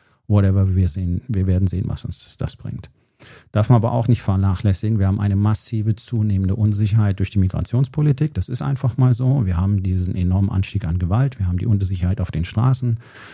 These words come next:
Ähm, die Frauen trauen sich nachts nicht mehr in die öffentlichen Verkehrsmittel, zumindest in den Ballungsräumen. Ähm, so. Das alles erzeugt massive Unsicherheit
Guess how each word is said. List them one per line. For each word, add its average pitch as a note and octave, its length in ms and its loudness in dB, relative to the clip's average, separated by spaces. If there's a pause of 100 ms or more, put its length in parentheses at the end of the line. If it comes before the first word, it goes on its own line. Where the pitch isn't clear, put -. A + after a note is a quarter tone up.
(160)
Ähm, G2 240 2
die F#2 80 0
Frauen F#2+ 280 0
trauen F#2+ 220 0
sich F2+ 160 -6
nachts G2 260 0
nicht - 140 -8
mehr F#2 100 0
in F#2 60 0
die F2 80 -2
öffentlichen F#2+ 300 -4
Verkehrsmittel, A2+ 600 -2
zumindest F#2 340 -6
in E2+ 60 -6
den F2+ 120 0
Ballungsräumen. A2+ 840 2
Ähm, F#2 240 -4 (300)
so. F#2 180 -4 (3000)
Das B2 260 0
alles C3 340 0
erzeugt A2+ 540 -8
massive G2+ 480 -2
Unsicherheit G2+ 1040 0